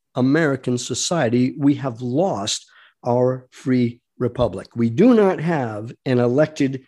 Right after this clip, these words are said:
president of the United States who was chosen by the people to serve the people and to profit the American people. We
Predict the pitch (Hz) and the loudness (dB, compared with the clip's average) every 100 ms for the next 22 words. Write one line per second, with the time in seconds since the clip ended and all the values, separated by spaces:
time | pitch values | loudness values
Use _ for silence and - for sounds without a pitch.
0 | _ - 170 147 127 127 127 127 117 120 | _ -4 2 2 4 2 2 0 -2 -2
1 | 123 131 123 117 - - 123 143 - _ | 0 0 -2 -2 -4 0 0 0 -4 _
2 | _ _ - _ - 165 170 170 208 196 | _ _ -20 _ 0 4 4 2 4 4
3 | 185 185 185 170 _ _ _ _ _ - | 6 4 2 -4 _ _ _ _ _ -20
4 | - - 135 123 117 175 165 123 131 139 | -10 -4 -2 -2 0 2 2 2 0 -2
5 | - _ 139 - - 240 160 113 117 123 | -10 _ -6 -2 4 4 4 0 -4 -4
6 | 107 131 131 165 - _ _ _ _ _ | -4 -2 -2 -4 -10 _ _ _ _ _
7 | _ - 139 135 131 131 131 - - 135 | _ 2 4 4 4 2 0 -6 -8 -8
8 | - - 170 - 123 131 120 120 117 113 | -6 -6 -6 -6 -6 -2 0 0 0 -4
9 | 120 - 113 - 101 - - _ _ - | -10 -8 -8 -8 -14 -16 -20 _ _ -2
10 | 160 180 185 180 | 2 4 2 -2